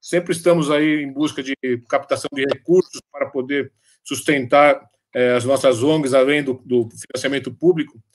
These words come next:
é, sempre tive-, tivemos dificuldades, né, para captação. E nesse momento aqui, eu não sei, provavelmente há outras pessoas aí, outros, é, ouvintes, telespectadores,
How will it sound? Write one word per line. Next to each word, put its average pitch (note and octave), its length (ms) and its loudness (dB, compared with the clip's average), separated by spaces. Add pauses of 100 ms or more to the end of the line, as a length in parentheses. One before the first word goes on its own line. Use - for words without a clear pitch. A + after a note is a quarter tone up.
(320)
é, B2 600 4 (280)
sempre F#3 260 0
tive-, F#3 240 -6
tivemos F3 460 2 (260)
dificuldades, D#3 720 0
né, C3+ 80 0
para C3+ 140 -2
captação. A#2+ 600 -2 (640)
E - 80 -12
nesse D#3 460 2
momento E3+ 460 2
aqui, E3+ 420 -2 (460)
eu C3 100 -6
não C#3 100 -8
sei, E3+ 300 0 (340)
provavelmente D3 600 -2
há D3+ 80 6
outras E3 280 2
pessoas D#3+ 480 0
aí, C#3+ 320 -4
outros, C3 680 -6
é, C3+ 60 -4 (200)
ouvintes, B2+ 720 -4 (300)
telespectadores, C#3+ 920 2